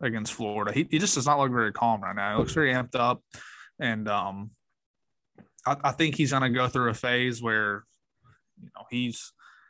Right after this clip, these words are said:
he's gotta work through that. And when he works through that and he gets his feet set, I mean, he can be as tal-, as talented as anyone out there with his arm. I mean, his arm strength is, is, is crazy. We all see that, but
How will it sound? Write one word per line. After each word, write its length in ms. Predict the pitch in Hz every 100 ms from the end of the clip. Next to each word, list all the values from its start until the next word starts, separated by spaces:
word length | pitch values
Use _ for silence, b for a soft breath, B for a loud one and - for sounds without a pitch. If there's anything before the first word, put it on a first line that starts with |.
| b
he's 140 | - 120
gotta 180 | 147 151
work 280 | 139 -
through 220 | - 120 107
that. 260 | 95 92 - _ -
And 200 | 113 110
when 80 |
he 100 | 123
works 320 | 139 143 - -
through 240 | 143 143
that 180 | 139 139
and 80 | 120
he 60 |
gets 160 | 120 120
his 140 | 113
feet 220 | - 123
set, 320 | 117 131 131 -
I 40 |
mean, 120 | 120 113
he 100 | 127
can 180 | 127
be 380 | 113 120 120 117 b b b b b b _ _
as 220 | 131 131 -
tal-, 260 | 175 160 -
as 200 | 135 -
talented 340 | 147 151 151
as 100 | 143
anyone 260 | 151 156 147
out 180 | 165
there 140 | 123 110
with 100 | 104
his 140 | 107
arm. 300 | 107 101 98 -
I 60 |
mean, 140 | 113 113
his 120 | 113
arm 180 | 123 127
strength 280 | - 123
is, 220 | 120 110 -
is, 160 | 107
is 120 | 110
crazy. 360 | - 120 127 131
We 120 | 127
all 100 | 120
see 240 | 117 135 139
that, 320 | 117 104 104
but 180 | 107